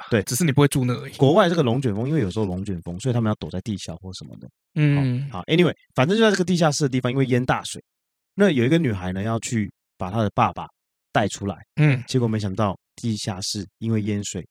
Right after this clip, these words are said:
Speaker 1: 也来了鳄鱼。
Speaker 2: 哦，所以恶魔就是那个鳄鱼。
Speaker 1: 鳄鱼，对，然后就有好多鳄鱼。
Speaker 2: 嗯。
Speaker 1: 那佛罗里达这番-，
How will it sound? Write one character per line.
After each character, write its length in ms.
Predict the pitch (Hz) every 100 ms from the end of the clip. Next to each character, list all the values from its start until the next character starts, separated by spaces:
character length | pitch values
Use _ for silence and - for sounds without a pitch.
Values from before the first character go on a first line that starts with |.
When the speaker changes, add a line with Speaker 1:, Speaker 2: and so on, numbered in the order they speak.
| _
Speaker 1:
也 80 | 95
来 160 | 85 85
了 80 | 87 _ _ _
鳄 140 | 110 92
鱼。 160 | 82 - _ _
Speaker 2:
哦， 260 | 131 123 127
所 120 | 160
以 40 | 160
恶 220 | 226 175
魔 260 | 135 123 123
就 140 | 139
是 80 | 139
那 100 | 131
个 60 | 120
鳄 180 | 156 127
鱼。 20 |
Speaker 1:
鳄 80 | 131
鱼， 100 | 104 -
对， 220 | 131 117 95
然 120 | 101
后 120 | 147
就 160 | 143 127
有 60 |
好 220 | 107 - 92
多 160 | 104
鳄 180 | 110 107
鱼。 80 | 90 80 _ _ _ 139
Speaker 2:
嗯。 200 | 127 123
Speaker 1:
那 120 | - 170
佛 140 | 151
罗 40 |
里 60 | 156
达 100 | 120
这 80 | 131
番-， 140 | 135